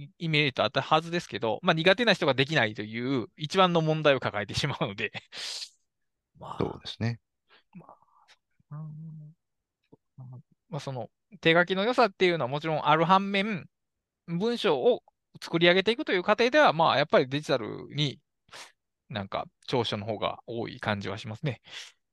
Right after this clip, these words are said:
Speaker 2: そうですね。
Speaker 1: うん。
Speaker 2: ああ、だからそれで思い出しましたけど、あの、この間ちょっと、えっと、ノートの方で紹介した、
Speaker 1: はい。
Speaker 2: あの、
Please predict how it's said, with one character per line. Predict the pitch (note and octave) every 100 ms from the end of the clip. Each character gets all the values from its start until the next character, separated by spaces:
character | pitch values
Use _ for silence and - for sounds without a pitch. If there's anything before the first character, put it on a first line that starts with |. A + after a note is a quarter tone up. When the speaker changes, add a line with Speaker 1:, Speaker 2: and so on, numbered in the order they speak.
| _ _ _ _ _
Speaker 2:
そ | C#3
う |
で | C3
す | - -
ね。 | A2 A#2+ A#2 _ _ _ _ _
Speaker 1:
う |
ん。 | A2 A2 - -
Speaker 2:
あ | - D#2 -
あ、 |
だ | -
か | -
ら | -
そ | -
れ | D2
で | D2
思 | C#2 D2+
い |
出 | D2
し | -
ま |
し | D2
た | -
け |
ど、 | - B1
あ |
の、 | C2
こ | G#1 G#1 - - _ _ _ -
の | C3+
間 | B2+ A#2
ち | G#2 -
ょ | -
っ |
と、 | - - _ _ _ _ - _ _ _ -
え | E2+
っ | D2
と、 | - D#2
ノ | A2+
ー | A#2
ト | E2
の | D2+
方 | C2+ D2+
で | -
紹 | - D2
介 | - C2
し | -
た、 | B1 G1+ - _
Speaker 1:
は | -
い。 | B2 _ _ _ _
Speaker 2:
あ | -
の、 | C#2+ C2+ C2